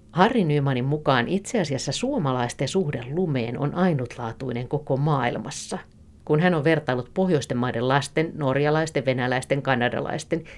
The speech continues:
ja japanilaisten lasten asenteita talveen, niin suomalaiset tykkäsivät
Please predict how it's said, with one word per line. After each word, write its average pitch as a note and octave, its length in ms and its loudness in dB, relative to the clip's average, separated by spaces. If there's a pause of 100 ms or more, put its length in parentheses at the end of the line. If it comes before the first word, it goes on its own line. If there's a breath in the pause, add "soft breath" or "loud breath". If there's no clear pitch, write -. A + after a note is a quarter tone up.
(140)
ja C3+ 140 0
japanilaisten B2+ 800 -4
lasten C3 360 -2
asenteita C3+ 720 -4
talveen, A#2+ 600 -2 (480 loud breath)
niin D3+ 140 2
suomalaiset B2+ 800 0
tykkäsivät C3 680 -2